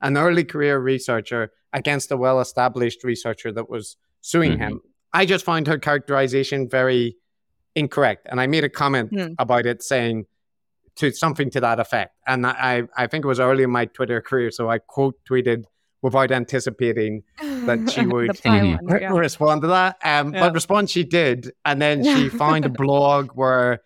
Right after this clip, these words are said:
Speaker 1: I had just written a little thing, mainly, uh, repeating Simone Vazier's,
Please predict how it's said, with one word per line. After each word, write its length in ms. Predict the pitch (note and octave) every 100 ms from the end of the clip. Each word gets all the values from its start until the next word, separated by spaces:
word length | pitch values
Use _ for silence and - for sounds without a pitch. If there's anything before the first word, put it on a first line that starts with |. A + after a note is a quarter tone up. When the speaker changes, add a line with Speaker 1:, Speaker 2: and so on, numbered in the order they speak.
| _ _ -
Speaker 1:
I 100 | F3
had 140 | F#3+
just 180 | F3 -
written 160 | D#3+
a 60 | D3
little 300 | C3 D3 E3+
thing, 400 | - F#3 F3+ C3+
mainly, 600 | D#3 E3 F#3+ F3 E3 D3 - _ _ -
uh, 360 | C3+ C3+ B2+ B2 - _ _ _ _
repeating 580 | C#3 C3+ D#3+ D3+ D3 C3+
Simone 800 | - C3+ C#3+ C#3+ C#3+ C3+ C3+ C3 _
Vazier's, 760 | B2+ C#3 C#3 C#3+ A2 G#2+ -